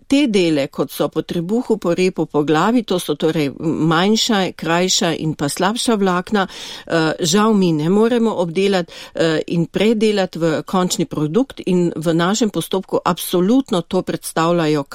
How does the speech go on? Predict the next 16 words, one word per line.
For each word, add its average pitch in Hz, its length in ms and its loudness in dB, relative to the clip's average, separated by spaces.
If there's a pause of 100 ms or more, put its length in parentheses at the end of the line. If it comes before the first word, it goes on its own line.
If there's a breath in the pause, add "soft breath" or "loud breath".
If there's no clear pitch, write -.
(120)
kalo, - 0 - (240)
odpadek, 214 640 0 (240 loud breath)
za 185 160 -2
katerega 226 580 0
pa 180 140 -4
moramo 185 440 0
seveda 170 420 -2
mi 190 220 4
potem, 185 420 -2
eh, 160 640 -2
ko 175 340 2
v 156 440 -2
fazi 170 380 -2
proizvodnje, 190 800 0
eh, - 480 -4
tudi, 208 460 0